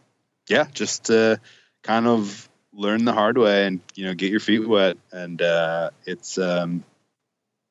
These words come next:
it's, oh, I guess, and then the very last piece of advice, maybe the easiest, the easiest piece of advice. Um, like, if you're getting started sports betting in general and you just wanted, like,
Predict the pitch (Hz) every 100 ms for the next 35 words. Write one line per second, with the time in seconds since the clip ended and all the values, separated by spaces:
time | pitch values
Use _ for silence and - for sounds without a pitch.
0 | _ _ _ - - - 120 120 - -
1 | - - 135 110 - _ _ - 117 135
2 | - - 113 117 110 107 104 101 120 127
3 | 110 101 - 101 85 80 76 71 - -
4 | _ - 107 104 95 92 98 90 87 78
5 | - - _ _ _ _ - 95 92 92
6 | - 90 78 78 73 73 - - - _
7 | _ - 98 90 87 82 80 82 _ _
8 | _ - 104 - 120 147 175 165 - 127
9 | 117 101 - - 101 95 - 104 101 90
10 | 82 82 87 98 92 90 92 - 101 98
11 | 98 92 92 92 87 -